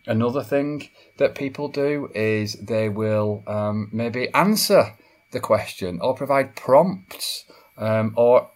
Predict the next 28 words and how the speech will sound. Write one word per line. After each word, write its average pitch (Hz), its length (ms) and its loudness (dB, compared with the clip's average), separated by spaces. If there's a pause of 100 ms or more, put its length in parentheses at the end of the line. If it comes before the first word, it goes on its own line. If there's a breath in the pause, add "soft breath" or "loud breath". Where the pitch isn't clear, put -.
(140)
or 110 240 -4
things 139 540 -2
for 127 120 -4
people 131 260 -4
to - 100 -10
think 165 340 -2
about. 95 300 2 (420 loud breath)
So, 107 360 -2
um, 104 360 0 (300 soft breath)
what 127 180 0
are 117 40 -2
you 120 80 0
having 110 160 0
for 107 120 -10
your 101 100 -4
t-, - 140 -16
uh, 101 240 0
what 131 240 4
do 117 40 -8
you 117 60 -6
think 135 180 -4
you're 107 80 -6
gonna 123 140 -2
have 110 100 -4
for 117 80 -8
your 104 120 -4
tea 110 400 -6
tonight? 110 760 -2